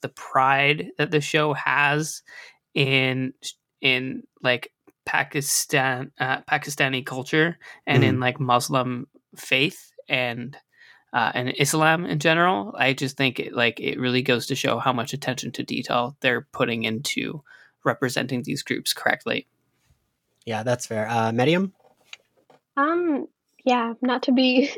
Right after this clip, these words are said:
Speaker 3: <laughs> a copycat, but yes,
Speaker 1: <laughs>
Speaker 3: the wedding as well. I think
Speaker 2: <laughs>
Speaker 3: especially the part where, like, you know, they're so joyously saying Allahu Akbar, I think really symbolizes a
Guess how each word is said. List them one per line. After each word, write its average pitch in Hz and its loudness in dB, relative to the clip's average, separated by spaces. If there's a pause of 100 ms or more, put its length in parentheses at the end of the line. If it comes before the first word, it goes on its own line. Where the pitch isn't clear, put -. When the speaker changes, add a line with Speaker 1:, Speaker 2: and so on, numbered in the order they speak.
(100)
Speaker 3:
<laughs> - -8
a - -10
copycat, 185 4
but 226 6
yes, 233 4 (180)
Speaker 1:
<laughs> 196 0
Speaker 3:
the 277 4
wedding 220 2
as 220 -2
well. 196 4
I 233 2
think 247 2 (340)
Speaker 2:
<laughs> 165 4
Speaker 3:
especially - 2
the 254 4
part 214 2
where, 196 4
like, 196 -2
you 214 0
know, 180 -2
they're 220 -2
so 214 4
joyously 208 4
saying 190 -2
Allahu 190 -2
Akbar, 196 0
I 180 4
think - -2 (800)
really 320 4
symbolizes 254 4
a 180 2